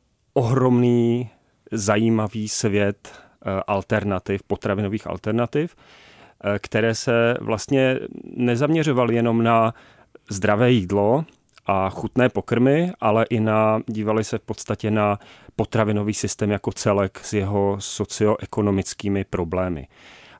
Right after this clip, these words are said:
A nutno teda taky ještě dodat, že já sice sám nejsem zemědělec, i když, eh, pěstuju staré odrůdy ovocných stromů, ale pocházím ze zemědělských, zemědělské rodiny. Moji předci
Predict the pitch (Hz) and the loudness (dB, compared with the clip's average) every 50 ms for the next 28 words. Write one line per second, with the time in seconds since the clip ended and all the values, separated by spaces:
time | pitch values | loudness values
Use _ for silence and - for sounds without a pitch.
0 | _ _ _ - 104 101 98 98 98 98 101 98 - - - - 120 117 110 101 | _ _ _ -8 -4 -2 0 0 0 0 -2 -4 -6 -12 -14 -8 -4 -2 -2 -2
1 | - - 120 110 - 127 113 120 113 113 - - - 107 - - 110 - - 113 | 0 0 0 0 2 2 4 4 4 2 0 -4 -8 -8 -6 -4 -2 0 0 0
2 | - - 123 107 110 101 113 110 101 107 117 113 104 92 85 82 - - - - | 0 2 2 2 2 2 2 0 0 2 2 2 2 0 -2 -6 -8 -14 -20 -18
3 | - - - 95 95 92 - - 110 - - 110 - 123 113 107 104 101 95 101 | -12 -6 -4 -4 -4 -4 -6 -8 -8 -8 -6 -4 -2 0 2 2 2 2 0 0
4 | - - 127 113 92 95 101 117 117 127 135 135 139 143 135 - 101 98 98 98 | 0 0 0 0 0 0 0 0 2 2 4 4 4 2 0 -2 -6 -6 -6 -6
5 | 101 - - - - 90 92 92 92 98 - - 98 95 95 - - - 127 123 | -6 -6 -8 -8 -8 -10 -8 -8 -8 -10 -6 -4 -4 -4 -4 -4 -2 0 2 4
6 | 127 127 123 127 131 123 110 110 - - - 107 110 110 110 107 98 101 110 110 | 4 4 2 0 -2 -4 -8 -12 -12 -8 -6 -4 -2 -2 -2 -2 -4 -4 -4 -2
7 | 110 117 110 110 110 - - 123 110 - - - - 110 110 113 113 110 98 92 | -2 -2 -2 -2 -4 -4 -4 -4 -6 -4 -6 -4 -2 -2 0 0 0 0 0 0
8 | 98 98 101 98 98 98 - _ - - - _ _ - - - - 110 - - | 0 0 0 0 -2 -2 -4 _ -16 -20 -20 _ _ -14 -12 -8 -6 -6 -4 0
9 | 110 101 98 101 92 101 98 98 101 98 101 92 104 98 98 98 - - 104 101 | 0 2 2 0 0 -2 -4 -2 -2 -4 -4 -6 -6 -6 -6 -6 -6 -6 -6 -6
10 | 101 95 98 98 92 107 104 101 - - - 107 104 101 101 - - - - - | -4 -4 -4 -2 -2 -2 -4 -4 -6 -6 -4 -4 -2 -2 -4 -6 -10 -20 -16 -14
11 | 110 95 - - - 95 101 98 101 104 101 92 - - 113 104 98 92 92 98 | -14 -12 -12 -12 -8 -6 -4 -2 0 0 0 0 0 0 0 0 0 0 0 0
12 | 98 104 101 98 95 95 - - - - - - - _ _ - - - - 101 | 0 0 0 -2 -2 -4 -8 -14 -20 -20 -20 -20 -20 _ _ -20 -20 -18 -16 -14
13 | 92 92 92 92 90 - - - 98 - - - - - 98 92 90 82 | -12 -10 -8 -8 -8 -10 -10 -8 -8 -10 -10 -10 -10 -6 -4 -4 -4 -4